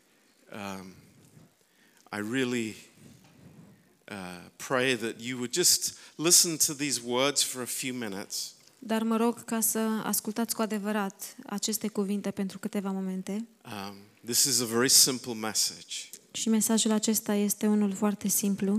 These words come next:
Speaker 1: But it's very important for us.
Speaker 2: dar este foarte important pentru noi.
Speaker 1: Um, we, we talk about love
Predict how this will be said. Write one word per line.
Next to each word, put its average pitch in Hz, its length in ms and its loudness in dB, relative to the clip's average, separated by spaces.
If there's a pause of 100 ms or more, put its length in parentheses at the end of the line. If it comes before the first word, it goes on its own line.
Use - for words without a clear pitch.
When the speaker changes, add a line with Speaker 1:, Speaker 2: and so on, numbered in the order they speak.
(120)
Speaker 1:
But 214 160 -4
it's - 240 2
very 107 220 2
important 95 580 -8
for 82 320 -12
us. - 180 -8
Speaker 2:
dar 220 140 0
este 220 240 2
foarte 214 360 2
important 202 500 0
pentru 202 300 -4
noi. 196 380 -4 (440)
Speaker 1:
Um, 92 320 -12 (1700)
we, 160 540 0 (500)
we 151 120 -2
talk - 380 4
about 131 340 -2
love 101 460 4